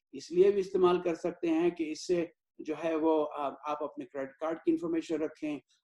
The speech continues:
आपका data secure हो जाएगा, आपको पचास हजार number याद नहीं करने पड़ेंगे। और वो chip जो है, जो आपने जिक्र किया, वो अभी आपको material मिल जाता है,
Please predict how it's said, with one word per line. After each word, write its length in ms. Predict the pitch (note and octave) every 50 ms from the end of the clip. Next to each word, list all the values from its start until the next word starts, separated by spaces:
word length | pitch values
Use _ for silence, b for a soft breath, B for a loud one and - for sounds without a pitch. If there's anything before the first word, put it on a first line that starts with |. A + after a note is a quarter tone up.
| _ -
आपका 280 | B2+ C3+ C3 - D3
data 340 | B2 - D3 D3+ D#3 E3+ E3+
secure 440 | E3+ - - D#3+ - - F3 D#3+ D3+
हो 120 | D#3+ D#3
जाएगा, 420 | C#3+ D3 D3+ D3 D3 C#3+ C#3+ D3 D3
आपको 600 | C#3+ C3+ C3 C3+ C3+ - _ D3 C3+ C3 - _ _ _ _ _ _ -
पचास 380 | C#3+ - D#3+ D#3 E3+ E3 E3 D#3 D3 C3 B2
हजार 280 | C3+ C3+ C#3+ C#3+ C#3+ C#3+
number 340 | C#3+ C#3 C#3+ D#3+ E3 F3+ F3
याद 280 | E3+ E3 D#3 D3+ D#3 D3+ D3
नहीं 200 | D#3 D#3+ D#3+ D#3
करने 300 | D#3 C#3+ C#3 D3 D3+ D3
पड़ेंगे। 500 | - C#3+ C#3+ C#3+ D3 D3 D3 D3 C#3 - _ _ _ _ _ _ -
और 100 | C#3 D3+
वो 200 | D#3 F#3 G3+ G3
chip 300 | G3+ - G#3+ A3+ A3 - -
जो 80 | F3+
है, 320 | E3 F3 F#3 F#3 F#3 E3+ E3
जो 200 | - D#3+ E3 E3
आपने 320 | D#3+ D#3 - E3+ E3+ E3+
जिक्र 260 | D#3 E3 E3+ E3+ F#3
किया, 340 | E3+ - - F3 F3+ F#3 G3+ - - _ _ _ _
वो 80 | D#3 F3+
अभी 440 | G#3 G3+ G3+ E3+ D#3+ - G3 G3+ G3+
आपको 600 | F3 E3+ D#3+ - - F#3+ F#3 F#3 F#3 F#3 F3 E3 E3+
material 500 | E3 D#3+ D#3+ - D#3 E3+ F3+ G3+ G#3+ G3+
मिल 240 | F#3+ F3+ E3+ E3+ E3
जाता 380 | D#3+ E3+ D#3 D#3 - - D#3+ D#3
है, 200 | D#3+ F3 G3+